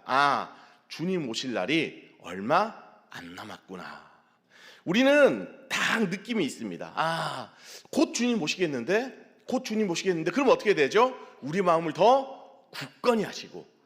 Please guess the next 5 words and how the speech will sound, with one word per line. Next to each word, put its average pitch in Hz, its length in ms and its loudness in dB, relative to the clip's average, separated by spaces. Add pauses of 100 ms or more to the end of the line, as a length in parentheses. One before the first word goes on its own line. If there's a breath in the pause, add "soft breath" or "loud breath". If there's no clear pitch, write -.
(380 soft breath)
더 240 200 6
하나님 262 360 4
말씀을 180 600 0 (240)
붙드셔야 131 600 -2
됩니다. 80 400 -16